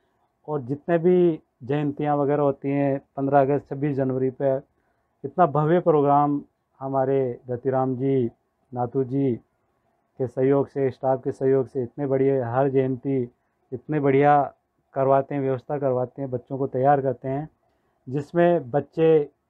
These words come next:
पार्टिसिपेट लेते हैं, गांव वाले पार्टिसिपेट लेते हैं। पन्द्रह अगस्त,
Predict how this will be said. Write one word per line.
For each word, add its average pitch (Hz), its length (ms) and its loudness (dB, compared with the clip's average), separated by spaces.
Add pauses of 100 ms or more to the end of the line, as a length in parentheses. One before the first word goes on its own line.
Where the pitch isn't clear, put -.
पार्टिसिपेट 151 600 0
लेते 143 280 -4
हैं, 143 240 -6
गांव 143 220 4
वाले 160 240 4
पार्टिसिपेट 147 600 -2
लेते 143 260 -4
हैं। 147 160 -8 (380)
पन्द्रह 147 240 2
अगस्त, 143 540 -4